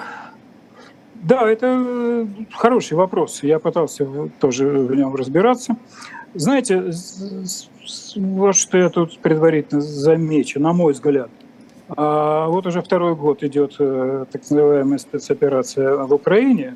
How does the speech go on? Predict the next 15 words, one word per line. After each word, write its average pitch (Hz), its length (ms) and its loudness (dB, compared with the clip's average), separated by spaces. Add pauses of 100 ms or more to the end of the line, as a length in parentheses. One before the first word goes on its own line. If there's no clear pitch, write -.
(140)
э, 135 400 -6
российская, 135 640 0
да, 214 200 6 (680)
а, 143 240 4
которая 208 400 2
привела 185 460 2
к 202 100 -6
известным, 175 1040 -2
так - 140 -10
сказать, 147 520 0
и 151 120 0
фактическому, 185 920 2
и, 165 220 2
в 156 80 6
общем, 156 360 0